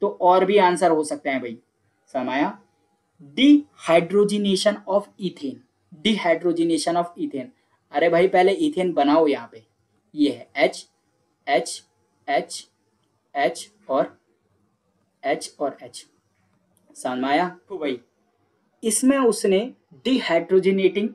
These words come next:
agent डाला। समाया भाई, कौन सा एजेंट डाला? Dehydrogenating, मतलब जिसने एच और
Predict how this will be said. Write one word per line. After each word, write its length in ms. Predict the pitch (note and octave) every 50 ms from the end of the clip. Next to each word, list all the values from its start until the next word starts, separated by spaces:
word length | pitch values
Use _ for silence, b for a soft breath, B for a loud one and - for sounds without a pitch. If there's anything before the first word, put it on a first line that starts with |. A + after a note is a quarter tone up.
| -
agent 340 | E3 D#3 D3+ E3+ F3+ F3+ E3+
डाला। 400 | - C3 - - - - _ _ _ _ _ - -
समाया 320 | C3 C3 C3 B2+ C3+ C#3+
भाई, 220 | D3 E3+ E3 D3 - _ _ _ _ _ _ _ _ _ _ _ _ _ _ _ _ _ _ _
कौन 200 | - D#3+ D#3 E3
सा 140 | E3 - G#3
एजेंट 280 | G3 - G3+ G#3 G#3 G3
डाला? 340 | G3 G3+ G3+ F3+ C#3 - - _ _ _ _ _ -
Dehydrogenating, 880 | G#3 F#3+ E3 D#3+ D3 C#3+ D3+ D#3 D3+ D3 D3 C#3+ C#3 C3 B2 C3 A#2+ B2
मतलब 320 | B2 - D3 E3 E3+ E3
जिसने 420 | - E3 E3 - F#3 G3+ G3+ - _ _ _ -
एच 280 | F3+ G3+ G3+ - - -
और 180 | F#3+ F#3 F#3 -